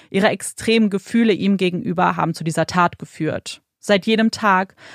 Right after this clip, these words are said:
leidet Michael an einer posttraumatischen Belastungsstörung. Er fühlt sich nicht mehr sicher, nicht in seiner Wohnung, nicht auf den Straßen Manhattans. Er schaut immer über seine Schulter, zuckt bei den kleinsten Geräuschen zusammen. Er bittet das Gericht darum, Pamela mit aller Härte zu bestrafen.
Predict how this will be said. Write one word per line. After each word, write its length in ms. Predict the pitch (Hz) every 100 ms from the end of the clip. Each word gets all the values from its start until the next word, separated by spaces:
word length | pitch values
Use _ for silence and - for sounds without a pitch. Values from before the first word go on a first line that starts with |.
| -
leidet 240 | - 202 202
Michael 360 | 196 190 202
an 60 | 185
einer 200 | 180 180
posttraumatischen 840 | - 190 - - 175 170 170 - 165
Belastungsstörung. 1120 | 165 165 - - 165 - - - 196 - 185 _ _
Er 120 | 180
fühlt 200 | 208 214
sich 180 | 196 196
nicht 280 | 196 - 185
mehr 140 | 180
sicher, 500 | 180 185 - - 190 _ - -
nicht 200 | 208 196
in 120 | 196
seiner 320 | 185 170 170 165
Wohnung, 460 | 196 190 190 202
nicht 180 | 196 196
auf 100 | 185
den 140 | - 185
Straßen 420 | - 165 170 175
Manhattans. 760 | 165 165 170 - - - - _ _
Er 60 | -
schaut 260 | - 196
immer 220 | 202 202 190
über 160 | 185
seine 240 | 180 175 180
Schulter, 580 | - 185 180 - 196 190 - - -
zuckt 280 | - 226 -
bei 60 | 208
den 140 | 208
kleinsten 480 | - 170 170 - 180
Geräuschen 460 | 170 165 160 175
zusammen. 520 | 165 165 160 151 - - _ _ _ _ _ -
Er 260 | 208 202
bittet 260 | 185 208 208
das 140 | 202
Gericht 340 | - 190 196 -
darum, 220 | 185 185
Pamela 340 | 202 185 180
mit 220 | 175 175
aller 180 | 175 175
Härte 420 | 170 156 147 147
zu 140 | - 175
bestrafen. 720 | 170 - 180 180 - 165